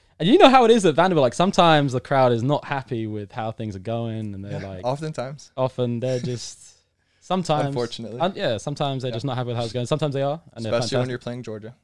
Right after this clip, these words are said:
Speaker 1: It's tough.
Speaker 2: Yeah.
Speaker 1: It's tou-, and the whole stadium was red.
Speaker 2: Ab-, yeah.
Speaker 1: Whole thing was red. I was like, "Oh my God."
Speaker 2: Just a sea of red.
Speaker 1: But I've never seen anything like that before, 'cause I'm from the
Speaker 2: Yeah.
Speaker 1: U K, so when we play, there's not big crowds or anything like that.
Speaker 2: Yeah.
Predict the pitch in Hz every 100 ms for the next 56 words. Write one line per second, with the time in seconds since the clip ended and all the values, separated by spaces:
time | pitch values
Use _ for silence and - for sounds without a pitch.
0 | 156 - 135 - _ _ 95 _ _ _
1 | 151 143 147 127 135 - 170 - 156 139
2 | 123 101 101 107 92 - _ _ _ 110
3 | 95 101 208 190 175 147 135 113 120 117
4 | 127 113 101 107 107 92 87 104 117 113
5 | - 101 87 87 82 - 139 247 254 180
6 | 208 196 180 196 135 107 120 113 185 190
7 | 175 170 165 147 117 147 180 170 147 135
8 | 156 - 117 131 107 - 123 117 107 107
9 | 110 98 87 101 92 _